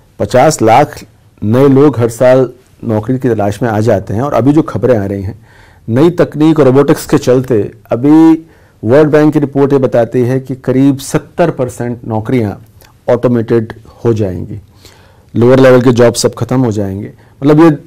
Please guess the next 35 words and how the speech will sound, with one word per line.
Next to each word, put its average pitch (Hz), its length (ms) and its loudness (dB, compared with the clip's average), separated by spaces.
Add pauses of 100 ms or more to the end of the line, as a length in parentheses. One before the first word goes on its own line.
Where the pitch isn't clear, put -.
(240)
भारत 120 260 2
जैसे 151 200 0
देश 135 200 2
के 151 100 0
सामने 139 280 2
दोहरी 123 260 4
समस्या 104 440 -2
है, 104 100 0
एक 120 220 0
तो 156 220 4 (440)
पहले 131 280 6
ही 151 200 4
लोग 160 240 4
आ 143 100 6
रहे 147 120 4
हैं 151 80 2
उनको 143 220 0
रोजगार 139 320 2
हम 139 180 0
दे 131 100 0
नहीं 139 140 0
पा 131 200 0
रहे 135 120 0
हैं, 143 60 0
और 131 60 -2
जो 147 100 4
रोजगार 123 480 4
हैं 123 280 0 (400)
वो 147 200 4
खत्म 156 320 0
होने 131 220 2
के 147 80 0
चलते 123 520 -2 (140)
एक 113 220 -10
बड़े 117 220 -2